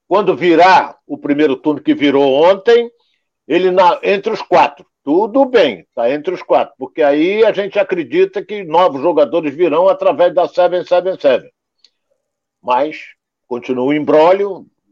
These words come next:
né? E o cara vai mostrar, vai fazer, vamos ver se aprova, não sei o quê. E tá rendendo isso aí. Do Bo-, eu achei a do Botafogo muito mais rápido a aprovação. Do Vasco tá rendendo.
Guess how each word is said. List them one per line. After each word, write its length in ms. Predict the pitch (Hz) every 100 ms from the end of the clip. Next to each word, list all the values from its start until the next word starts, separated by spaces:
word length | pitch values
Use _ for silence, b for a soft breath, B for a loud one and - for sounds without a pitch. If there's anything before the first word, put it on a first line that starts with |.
| _
né? 220 | 120 117
E 60 | 127
o 100 | 123
cara 400 | 180 175 175 127
vai 220 | 110 107
mostrar, 640 | 131 135 - 147 175 156
vai 180 | 117 120
fazer, 600 | - 135 117 160 180 165
vamos 280 | 107 139 107
ver 160 | 139 127
se 120 | 147
aprova, 640 | - 156 180 170 143 117
não 80 | 107
sei 160 | - 143
o 80 | 143
quê. 240 | 175 190 _ _ _ _ _ _
E 140 | 127
tá 180 | - 139
rendendo 520 | 143 175 135 170 190
isso 180 | 202 233
aí. 320 | 254 196 80 - _ _ _ _ _ _ _
Do 80 | 98
Bo-, 160 | 139
eu 160 | 131 143
achei 260 | 120 165
a 40 | 175
do 80 | 143
Botafogo 540 | 160 - - 165 147
muito 240 | 175 180
mais 160 | 185 147
rápido 500 | 139 147 - 101 98
a 60 | 104
aprovação. 640 | 113 113 113 - 92 80 _ _
Do 140 | 113
Vasco 260 | 101 139 143
tá 120 | 147
rendendo. 640 | 135 135 107 123 95 62